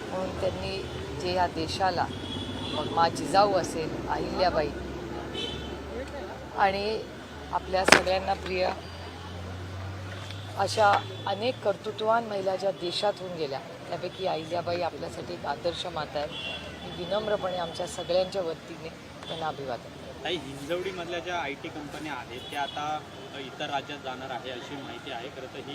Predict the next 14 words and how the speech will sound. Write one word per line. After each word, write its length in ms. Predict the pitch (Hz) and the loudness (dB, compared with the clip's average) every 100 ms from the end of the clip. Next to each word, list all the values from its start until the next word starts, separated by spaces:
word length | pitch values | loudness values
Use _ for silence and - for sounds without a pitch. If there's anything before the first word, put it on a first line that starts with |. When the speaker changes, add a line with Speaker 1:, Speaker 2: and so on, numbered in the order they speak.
| 147 | -6
Speaker 2:
हिंजवडी 480 | - 127 147 147 165 170 - - - | -6 -6 -6 -6 -4 -6 -8 -10 -8
जे 120 | 147 | -6
क्षेत्र 560 | 139 139 139 131 139 139 | -6 -8 -10 -8 -8 -4
आहे 140 | 135 135 | -4 -4
ते 60 | 139 | -8
पवार 240 | - 135 135 | -6 -6 -6
साहेबांनी 380 | 131 127 131 | -8 -6 -6
उभं 220 | 135 120 135 | -6 -6 -6
केलेलं 240 | 131 123 123 | -6 -6 -6
होतं, 200 | - 107 - - - - 143 | -8 -10 -6 4 6 6 2
पण 180 | 143 147 131 | -2 -2 -2
वाहतूक 300 | - - 170 170 | -2 -2 -2 0
कोंडी 220 | 165 160 | 0 0
असेल 260 | 151 160 | 0 -4